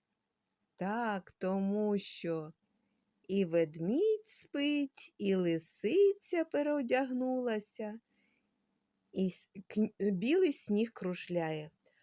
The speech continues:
А як ми можемо її описати? Яка вона? Срібна, холодна, льодяна,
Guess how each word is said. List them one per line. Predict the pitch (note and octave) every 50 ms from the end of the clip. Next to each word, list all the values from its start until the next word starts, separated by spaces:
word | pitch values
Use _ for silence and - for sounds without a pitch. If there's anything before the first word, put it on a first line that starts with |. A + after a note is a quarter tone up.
| _ _ _ _ -
А | F#3 F#3+
як | G3 G3 A#3 F4 A4+ A4+ - -
ми | F4 E4+ E4
можемо | D#4 D#4+ F4 F4+ E4 - E4 D#4 D#4 D#4
її | D4 D4 D4 C#4+ D4+ D#4
описати? | D4 C#4 - D4 C#4 - - C4 F#3+ D#3 - - -
Яка | F#3 A#3+ A#3+ C4 - - G#3 F3+ D3+
вона? | C#3+ D3 C3+ C#3+ C#3 C#3 C#3 - _ _ _ _ _ _ _ _ _ _ _ _ _ _ _ _ _ _ _ _ - - - -
Срібна, | E3+ D#3+ E3 F3 G#3 B3+ C4+ B3+ A3+ F3+ E3+ - D#3+ D#3+ D#3 D#3 D3
холодна, | - - - - F3+ F3+ F3 E3 D#3 D#3 E3 D3 F3 G#3 B3 B3+ A#3+ G#3+ F3 D3+ - - - C#3 C#3+ C3+ B2 - - _ _ _ _ _ _ _
льодяна, | - E3 E3+ E3 D#3+ D3 - D#3 D#3 D3+ D3+ D3+ D3 D3 D3 D#3+ F#3+ A3+ G#3+ F3 C3+ B2+